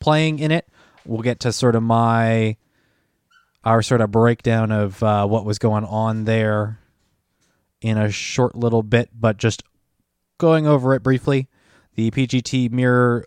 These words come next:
Twilight Cup on Sunday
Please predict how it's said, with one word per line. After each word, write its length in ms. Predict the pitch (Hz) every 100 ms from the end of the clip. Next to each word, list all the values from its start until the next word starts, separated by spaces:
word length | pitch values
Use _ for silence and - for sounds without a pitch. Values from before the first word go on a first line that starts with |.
| _
Twilight 500 | - 143 139 139 -
Cup 380 | - 143 - _ _ _ _ _ _ _ _ _
on 300 | 107 117 117
Sunday 800 | 110 - 139 135 135 135 139 139